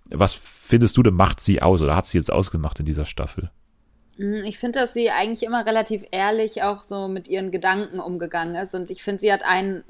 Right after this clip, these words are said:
Speaker 2: gut teilhaben lassen, was, was sie gerade denkt, was so ihre Bedenken sind, auch wenn ich zum Teil das manchmal nicht nachvollziehen konnte, so, aber man hat halt immer von ihr erfahren, was sie gerade,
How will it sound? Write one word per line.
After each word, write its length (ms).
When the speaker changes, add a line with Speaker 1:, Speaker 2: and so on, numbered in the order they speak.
Speaker 2:
gut 220
teilhaben 640
lassen, 580
was, 280
was 180
sie 200
gerade 360
denkt, 360
was 140
so 60
ihre 140
Bedenken 440
sind, 200
auch 180
wenn 140
ich 160
zum 200
Teil 380
das 160
manchmal 260
nicht 120
nachvollziehen 680
konnte, 440
so, 400
aber 260
man 220
hat 160
halt 220
immer 280
von 400
ihr 240
erfahren, 880
was 260
sie 160
gerade, 540